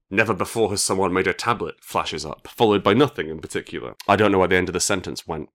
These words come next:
Someone had made a tablet before this, surely. A second man takes the stage. His name is Jan something, head of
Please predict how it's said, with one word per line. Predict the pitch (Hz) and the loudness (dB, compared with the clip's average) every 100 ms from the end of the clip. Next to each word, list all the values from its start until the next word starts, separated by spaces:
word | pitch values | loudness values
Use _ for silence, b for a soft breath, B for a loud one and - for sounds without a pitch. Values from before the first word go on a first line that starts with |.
| - | -6
Someone | - 101 87 | -2 0 0
had | 85 | -2
made | 82 | -4
a | |
tablet | - 85 87 | -4 -4 -6
before | - - 98 | -8 -4 -4
this, | 90 | -4
surely. | - - 98 92 - b b b b b b _ _ _ _ _ _ - | -4 -2 -2 -2 -6 b b b b b b _ _ _ _ _ _ -4
A | 127 | 2
second | 156 151 104 98 | 4 4 4 4
man | 85 85 | 2 0
takes | 95 - | -2 -4
the | 98 | -6
stage. | 156 143 104 | 0 0 0
His | 143 | 0
name | 127 123 | 2 2
is | 107 | 0
Jan | 90 101 101 85 | 0 2 2 0
something, | 82 87 - 69 82 | -4 -6 -4 -6 -2
head | |
of | 90 | -2